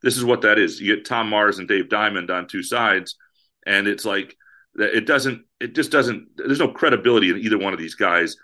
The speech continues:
because they care so much about the university and they see things as,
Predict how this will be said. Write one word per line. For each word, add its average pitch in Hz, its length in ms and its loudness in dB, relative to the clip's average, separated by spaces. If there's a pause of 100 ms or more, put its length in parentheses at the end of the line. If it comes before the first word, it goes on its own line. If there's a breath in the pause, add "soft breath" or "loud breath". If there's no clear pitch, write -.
(180 soft breath)
because - 320 0
they 117 120 -2
care 156 240 -2
so 120 180 -6
much 113 200 -8
about 107 240 -2
the 101 60 -10
university 107 480 0
and 101 100 -2
they 101 80 -2
see 135 280 -6
things 117 360 0 (600 loud breath)
as, 107 220 0